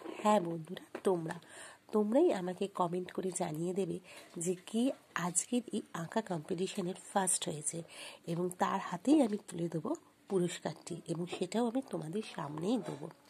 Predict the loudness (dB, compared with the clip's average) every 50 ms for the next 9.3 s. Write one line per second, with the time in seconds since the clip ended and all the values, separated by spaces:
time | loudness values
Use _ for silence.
0 | -8 -8 -8 -8 -12 -16 -16 -16 -18 -20 -8 -4 -2 -2 -2 2 2 2 4 4
1 | 4 2 4 2 2 0 2 2 2 4 4 4 2 0 -6 -12 -8 -6 -6 -6
2 | -4 -2 -2 -2 -2 -2 -4 -4 -2 0 0 0 0 -2 -6 -10 -6 -4 -4 -4
3 | -4 -6 -12 -20 -20 _ _ _ _ _ -20 -20 _ _ _ _ _ _ _ -20
4 | -20 -20 -20 -20 -20 -20 -20 -20 -20 -20 _ -20 -20 -20 -20 -20 _ _ _ -20
5 | -20 -20 _ _ _ _ _ -20 -20 _ _ _ _ _ -20 -20 _ _ -20 _
6 | _ _ _ _ -20 -20 -20 -20 -20 -20 -20 -20 -20 -20 -14 -2 0 4 6 6
7 | 4 6 4 2 2 4 2 2 0 0 2 2 2 2 0 -4 -6 -2 0 0
8 | 2 2 2 4 6 6 6 6 4 2 -4 -6 -4 -4 -2 -2 -2 -2 -2 -4
9 | -4 -2 0 0 0